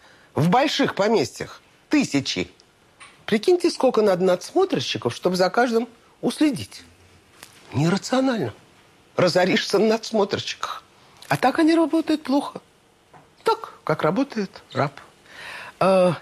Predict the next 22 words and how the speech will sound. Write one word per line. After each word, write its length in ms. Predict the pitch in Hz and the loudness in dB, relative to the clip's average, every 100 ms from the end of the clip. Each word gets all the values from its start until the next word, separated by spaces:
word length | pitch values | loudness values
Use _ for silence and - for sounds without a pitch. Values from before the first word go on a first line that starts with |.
| - - - | -10 -20 -4
наука 400 | - 311 320 - | 2 4 4 2
не 120 | 170 147 | 2 0
соединилась 720 | - 151 151 156 156 147 - - - - | 0 0 2 2 2 0 -4 -14 -20 -2
никак 400 | 156 - 131 123 | -2 0 -2 -2
с 60 | - | -6
производством. 800 | 135 135 127 - - - - 143 - - - - - | -2 -2 -2 -12 -20 -8 -8 -8 -14 -20 -20 -20 -4
Наукой 380 | 175 320 - 262 | 2 2 2 2
занимаются 800 | 180 185 196 254 247 240 - 220 - _ _ | 2 2 2 2 2 0 -4 -6 -6 _ _
свободные. 800 | - - 156 135 147 131 - 123 - - _ _ - - | -10 -4 -2 0 0 0 -6 -16 -18 -20 _ _ -20 0
То 100 | 160 | 2
есть 200 | 151 - | 2 0
те, 160 | 285 | 0
кто 180 | 294 139 | 0 2
называется 500 | 127 120 151 175 - | 2 2 0 0 -2
люди. 460 | 123 117 120 - - - - - - - | -2 0 0 -2 -10 -16 -16 -16 -16 -16
Самая 320 | - 226 254 254 | -2 4 4 4
популярная 500 | - 254 254 254 233 | 4 4 6 4 4
наука — 340 | 240 285 175 | 4 2 0
философия. 840 | - 143 135 - 120 113 - 104 - - - - - - | -2 0 -2 -2 0 0 -2 -10 -12 -18 -20 -20 -20 -4
Ибо 200 | 214 214 | 2 2
философия — 600 | - 254 247 - 320 254 | 4 2 2 0 0 2
это, 220 | 254 254 | 2 0